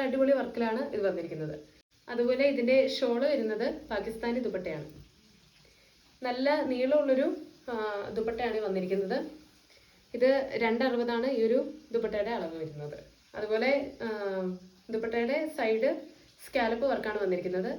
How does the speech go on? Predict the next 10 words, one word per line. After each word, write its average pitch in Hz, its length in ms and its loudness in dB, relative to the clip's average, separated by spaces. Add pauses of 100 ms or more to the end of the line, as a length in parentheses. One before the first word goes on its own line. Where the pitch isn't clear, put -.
(100)
ആ, 208 60 -6 (220)
ഷാളിൽ 247 340 4 (180)
നല്ല 247 320 4
മിറർ 233 280 4
വർക്കാണ് 254 340 0 (180)
വന്നിരിക്കുന്നത്. 165 520 -2 (420)
ഈ 277 120 2
ഒരു 320 180 6
മെറ്റീരിയലിന് 269 580 6
വില 233 100 4